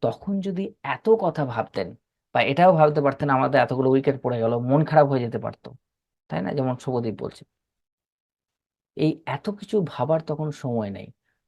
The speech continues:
তখন বর্তমান টাইমে কিভাবে ওই জায়গাটাকে ট্যাকল করে বেরোবে, কিভাবে at least শেষ অবধি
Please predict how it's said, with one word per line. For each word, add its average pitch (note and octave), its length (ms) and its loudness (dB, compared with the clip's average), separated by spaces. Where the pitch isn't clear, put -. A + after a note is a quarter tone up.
তখন D#3+ 320 -2
বর্তমান F3+ 680 -6
টাইমে A2 440 -8
কিভাবে D#3+ 380 -2
ওই F3+ 220 4
জায়গাটাকে D#3+ 480 -2
ট্যাকল F#3 340 0
করে D#3 220 2
বেরোবে, G#2+ 400 -4
কিভাবে F3 340 0
at C#3+ 100 -6
least G#3+ 220 8
শেষ F3+ 240 0
অবধি F3 220 -2